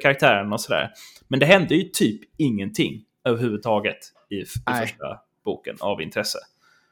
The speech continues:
Speaker 2: För att hända så lite så är det otroliga män-, mängder med exposition. Alltså det är så mycket olika kungariken och det är så många
Speaker 1: Mm.
Speaker 2: olika kungar och ja,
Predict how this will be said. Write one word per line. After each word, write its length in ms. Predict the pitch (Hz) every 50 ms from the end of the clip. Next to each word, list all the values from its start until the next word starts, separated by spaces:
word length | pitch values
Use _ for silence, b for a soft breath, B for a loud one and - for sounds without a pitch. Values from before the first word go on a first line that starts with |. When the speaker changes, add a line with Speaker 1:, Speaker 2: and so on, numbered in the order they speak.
| _ _
Speaker 2:
För 160 | - - 170 165
att 80 | 165
hända 260 | 180 190 190 175 151
så 120 | 139 - 175
lite 260 | 185 190 185 - 135
så 120 | - -
är 40 | 151
det 100 | 143 - -
otroliga 1040 | 202 185 - - - - - - 226 240 240 254 247 208 165 160 156 151 143 151 151
män-, 380 | 151 156 151 156 156 151 151 147 151
mängder 320 | 147 151 156 143 127 123
med 140 | 123 131 131
exposition. 640 | 127 - - 139 131 - 127 - 139 110 104 110 120
Alltså 220 | 127 127 - 147
det 80 | 139 143
är 40 |
så 140 | 139 - 147
mycket 420 | 151 156 160 160 - _ - 156 156
olika 240 | 160 143 - 156
kungariken 880 | 143 - 165 151 151 147 135 131 131 131 117 - - - 131 123 123 131
och 60 | 127
det 40 | 123
är 20 |
så 100 | 120 -
många 140 | 135 131 131
Speaker 1:
Mm. 100 | 127 -
Speaker 2:
olika 180 | - 104 - 120
kungar 600 | - - 156 147 139 139 135 123 117 120 123 123
och 380 | 117 120 123 123 120 117 113 b b b b b b b b _ -
ja, 160 | 120 -